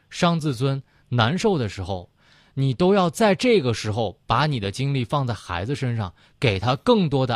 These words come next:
爱和关心。因为离婚已经对孩子的成长造成影响了，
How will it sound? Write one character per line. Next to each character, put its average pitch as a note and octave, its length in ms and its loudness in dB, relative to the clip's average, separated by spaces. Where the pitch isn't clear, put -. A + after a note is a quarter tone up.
爱 C3 200 2
和 G2 160 -4
关 G2+ 260 -4
心。 F#2 260 -10
因 A#3 160 4
为 A#3 120 6
离 C3+ 300 2
婚 G3 280 4
已 A#2 220 -2
经 G#3+ 260 0
对 F3+ 180 2
孩 G2+ 320 -4
子 C3+ 140 -4
的 A#2 120 -2
成 A2 220 -4
长 G#2 200 -4
造 F3+ 300 6
成 A2 260 -4
影 G#2+ 280 -4
响 G2+ 260 -2
了， - 180 -10